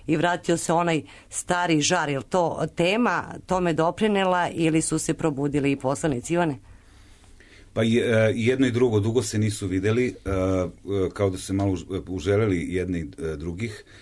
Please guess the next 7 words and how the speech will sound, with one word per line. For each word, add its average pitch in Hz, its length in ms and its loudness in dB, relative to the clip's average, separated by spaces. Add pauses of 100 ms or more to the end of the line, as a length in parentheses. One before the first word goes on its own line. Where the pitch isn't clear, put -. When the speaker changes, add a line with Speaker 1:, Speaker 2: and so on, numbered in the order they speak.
(320)
Speaker 2:
E, 90 60 -10
e, 87 840 -4 (500)
završeni 92 440 0
su 95 200 -2
odmori, 95 440 2
raspoloženi 92 720 0
su, 92 540 0